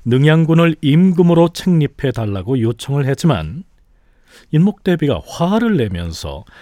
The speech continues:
자꾸 언짢은 반응을 보인 것으로 기록에 나타납니다. 네, 참고로 앞에서 인목대비가 연흥 부인에게 문안을 드리게 해달라고 재촉하는 장면이 나왔지요. 인목대비의 친정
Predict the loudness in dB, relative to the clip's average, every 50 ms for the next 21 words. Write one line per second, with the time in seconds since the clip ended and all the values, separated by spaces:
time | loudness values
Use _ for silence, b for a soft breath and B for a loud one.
0 | B B -8 -6 -2 -2 -2 -2 -2 -6 -2 -2 -2 -4 -2 0 2 2 2 2
1 | 2 2 0 0 0 0 -2 -2 0 0 -2 -2 -2 -4 -6 -6 -10 -10 -10 -10
2 | -10 -10 -10 -12 _ _ _ -20 _ -10 -6 -6 -6 -4 -6 -6 -8 -8 -8 -8
3 | -8 -8 -8 -10 -12 -14 -16 -18 -20 -20 -20 -20 -20 -20 B B B B B B
4 | B B B B B B B B B B B B B B B B B B B B
5 | B 0 0 2 2 2 2 4 6 6 6 4 2 -2 _ -2 -2 0 0 0
6 | 2 2 2 2 4 4 4 2 2 2 2 2 2 2 2 2 2 0 0 -4
7 | -6 -6 -4 0 0 2 2 2 4 4 4 2 4 2 2 4 4 4 4 4
8 | 4 2 0 0 -2 0 2 2 2 4 4 2 4 4 4 2 2 2 0 -2
9 | 2 2 2 2 2 0 0 0 0 0 0 -2 -2 -2 -4 -2 -4 -4 -4 -6
10 | -6 -6 -6 -8 -6 -6 -6 -4 -4 -4 -4 -4 -4 -2 -2 -2 -2 -2 -2 -4
11 | -4 -6 -6 -6 -6 -6 -6 -8 -14 _ _ -20 _ b b b b b b b
12 | b b b b b b b b b b b b b 0 2 4 6 6 6 6
13 | 4 4 2 _ 0 2 4 4 4 2 0 0 0 0 -2 -2 -8 -10 -4 -2
14 | -2 -2 0 -2 -2 -2